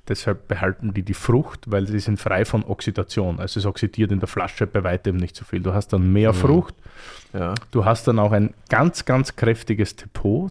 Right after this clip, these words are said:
Speaker 1: Deshalb werden solche Flaschen bestenfalls immer dekantiert, ganz
Speaker 2: Mhm.
Speaker 1: vorsichtig.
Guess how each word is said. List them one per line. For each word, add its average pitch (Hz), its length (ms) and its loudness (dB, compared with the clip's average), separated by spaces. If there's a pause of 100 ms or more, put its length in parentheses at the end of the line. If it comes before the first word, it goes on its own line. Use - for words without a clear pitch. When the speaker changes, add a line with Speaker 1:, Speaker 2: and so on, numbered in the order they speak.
Speaker 1:
Deshalb 107 400 -2
werden 110 300 2
solche - 280 -2
Flaschen 107 380 0
bestenfalls - 540 -2
immer 110 320 2 (160)
dekantiert, 107 840 -2
ganz 98 280 -2
Speaker 2:
Mhm. 98 40 -2
Speaker 1:
vorsichtig. 101 520 -2